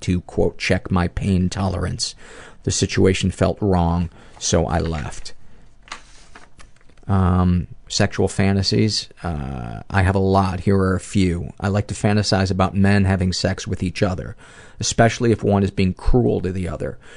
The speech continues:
This was my go-to fantasy in my teens. Uh, I couldn't insert myself into fantasies back then. I've thought about being kept as a prisoner, being stimulated to lactate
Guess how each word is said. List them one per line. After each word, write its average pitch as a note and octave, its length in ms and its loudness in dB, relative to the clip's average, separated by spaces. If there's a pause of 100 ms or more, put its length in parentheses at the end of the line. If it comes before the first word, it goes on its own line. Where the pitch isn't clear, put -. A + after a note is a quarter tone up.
(140)
This - 160 -2
was A2 120 0
my G#2 140 6
go-to G#2 500 2
fantasy F#2+ 520 0
in F#2 120 2
my F2+ 160 2
teens. - 580 -2 (520)
Uh, F#2 340 4
I A2+ 80 0
couldn't B2 380 2
insert A2+ 420 0
myself G2 460 0
into G2 200 -2
fantasies F#2+ 580 0
back F#2+ 320 -2
then. F#2 340 0 (120)
I've F#2+ 160 -4
thought G2 220 2
about G2 340 0
being G2 200 0
kept - 320 -4
as F#2+ 120 -2
a G2+ 40 -2
prisoner, G#2 540 0 (480)
being G2+ 180 2
stimulated G#2 800 2
to - 100 -4
lactate G2+ 720 0